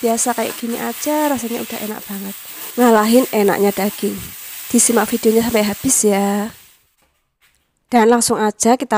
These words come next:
mulai memasak. Ini aku gunakan satu bungkus tempe seharga lima ribu. Dan tempenya ini akan aku potong tipis-tipis. Aku potong dulu menjadi tiga, lalu aku iris tipis seperti ini.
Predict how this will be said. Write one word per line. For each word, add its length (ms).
mulai 160
memasak. 800
Ini 240
aku 160
gunakan 640
satu 320
bungkus 320
tempe 800
seharga 560
lima 320
ribu. 800
Dan 240
tempenya 320
ini 400
akan 240
aku 80
potong 320
tipis-tipis. 960
Aku 240
potong 320
dulu 320
menjadi 320
tiga, 720
lalu 480
aku 240
iris 320
tipis 320
seperti 640
ini. 480